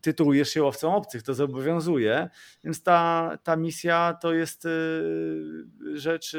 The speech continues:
no, niewiarygodnie trudna, tak mi się wydaje na ten moment. Właśnie wracając do tego poziomu edukacji, poziomu świadomości i że my startujemy od tego pułapu. To wszystko trzeba tłumaczyć, to wszystko trzeba odkręcać, to wszystko trzeba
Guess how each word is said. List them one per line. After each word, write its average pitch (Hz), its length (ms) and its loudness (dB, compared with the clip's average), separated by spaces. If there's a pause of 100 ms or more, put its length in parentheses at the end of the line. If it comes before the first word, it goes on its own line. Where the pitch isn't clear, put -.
no, 160 120 -4
niewiarygodnie 170 640 -2
trudna, 123 540 -4
tak 139 180 -6
mi 131 80 -16
się 135 160 -8
wydaje 131 380 0
na 127 100 -4
ten 127 180 -12
moment. 131 480 -8 (120)
Właśnie 180 400 -2
wracając 151 440 2
do 139 80 -6
tego 151 240 -2
poziomu 147 360 -4
edukacji, 139 520 -2
poziomu 147 360 -4
świadomości 139 720 -6 (280)
i 147 80 -6
że 156 120 0
my 180 240 0
startujemy 160 680 0
od - 200 -10
tego 143 260 -2
pułapu. 180 580 2 (160)
To 160 140 0
wszystko - 880 -2
trzeba 135 500 -2 (240)
tłumaczyć, 165 720 -2
to 113 100 -10
wszystko 156 440 -8
trzeba 139 640 -4
odkręcać, 127 640 -4
to 151 100 -14
wszystko - 320 -10
trzeba 143 440 -4